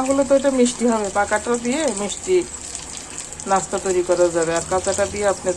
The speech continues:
ঝাল যে কোনো কিছু তৈরি করতে পারবেন। আর এটা খেতে খুব টেস্টি হয়।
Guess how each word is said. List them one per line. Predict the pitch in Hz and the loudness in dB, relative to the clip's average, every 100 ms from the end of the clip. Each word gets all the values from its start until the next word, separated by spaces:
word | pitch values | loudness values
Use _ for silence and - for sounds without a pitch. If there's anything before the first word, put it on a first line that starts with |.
| 170 | 0
ঝাল | 180 185 175 | 2 2 2
যে | 175 | -2
কোনো | 175 180 | -2 -4
কিছু | 180 185 180 | -6 -6 -2
তৈরি | 175 160 | -2 -2
করতে | 160 - 160 | -4 -4 -2
পারবেন। | 160 151 151 - - - - - - - - - - - - - - - - - - - - - - - - - - - - - - - - | -2 -4 -8 -10 -14 -12 -12 -12 -12 -12 -12 -12 -12 -16 -14 -12 -10 -10 -10 -10 -12 -10 -8 -8 -8 -10 -10 -10 -12 -12 -12 -12 -12 -12 -8
আর | - 196 | -6 -4
এটা | 226 226 | -4 -2
খেতে | 247 247 247 | 0 2 0
খুব | 254 247 | -2 -2
টেস্টি | 240 226 - 196 185 | -2 -2 -2 -4 -4
হয়। | 170 | -4